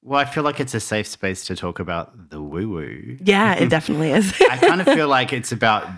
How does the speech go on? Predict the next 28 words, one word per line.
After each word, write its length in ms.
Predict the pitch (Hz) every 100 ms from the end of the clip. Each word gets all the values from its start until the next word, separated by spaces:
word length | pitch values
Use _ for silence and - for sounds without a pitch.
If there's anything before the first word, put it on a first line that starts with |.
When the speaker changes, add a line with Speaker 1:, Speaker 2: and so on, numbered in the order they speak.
| 95
Speaker 1:
really 400 | 110 143 160 98
being 320 | 107 110 104
your 160 | 98
true 260 | 90 - 107
self. 800 | 98 98 95 - 101 127 - - _ _ _ _ _ _ _ _ _ _
In 240 | - 107 110
the 60 |
scheme 280 | 98 - 95
of 60 | 95
things, 380 | 95 92 85 -
I 140 | - 101
wear 200 | 92 92
many 300 | 98 92 87
hats, 420 | 98 85 - -
but 280 | - 85 - _ -
really 400 | 92 107 95 82
I'm 120 | 90
a 40 |
visual 420 | 85 87 85 87 82
creator. 680 | - 92 82 85 69 - 110 - _ _ _ -
And 520 | 104 104 101 104 92 _ -
it's 180 | 113 -
taken 320 | 123 123 113
time 280 | - 104 110
for 120 | -
me 160 | 104 95
to 140 | 87 82 _ -
create 680 | - 104 92 87 - -